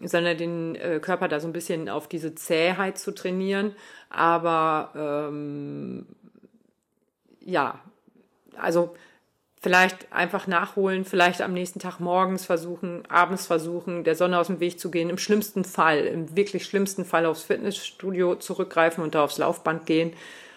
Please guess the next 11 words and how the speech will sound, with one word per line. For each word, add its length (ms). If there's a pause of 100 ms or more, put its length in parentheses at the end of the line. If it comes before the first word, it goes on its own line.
(100)
Aber 580 (760)
ja, 240 (280)
genau, 320 (420)
da 360
auf 200
jeden 180
Fall 320
eher 300 (160)
gucken, 400
dass 180
man 240